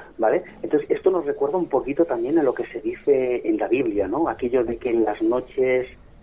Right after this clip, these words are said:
se alternaban con los días, que todo era perfecto, que todo era maravilloso, que,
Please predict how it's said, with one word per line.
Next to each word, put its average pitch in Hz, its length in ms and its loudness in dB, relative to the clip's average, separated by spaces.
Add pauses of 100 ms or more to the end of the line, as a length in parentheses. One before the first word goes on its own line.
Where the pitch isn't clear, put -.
(120)
se 127 80 0
alternaban 110 560 -2
con 101 160 -4
los - 220 -10
días, 120 540 2 (460)
que 127 100 2
todo 117 380 0
era 110 160 2
perfecto, - 540 -4
que 110 80 -2
todo 107 220 2
era 107 80 2
maravilloso, 110 880 -2
que, 101 440 -6